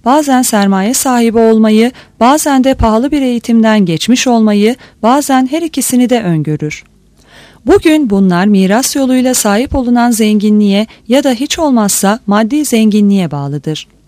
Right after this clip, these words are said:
En zenginlerin büyük bir çoğunluğu imparatorluğun doğal kaynaklar bakımından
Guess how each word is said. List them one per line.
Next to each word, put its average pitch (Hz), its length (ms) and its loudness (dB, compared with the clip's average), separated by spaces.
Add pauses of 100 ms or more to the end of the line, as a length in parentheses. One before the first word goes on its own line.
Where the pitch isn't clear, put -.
(460)
En 285 160 2
zenginlerin 262 720 0
büyük 233 280 -2
bir 254 120 2
çoğunluğu 220 720 0
imparatorluğun 202 840 0
doğal 180 260 0
kaynaklar 185 600 -4
bakımından 220 680 0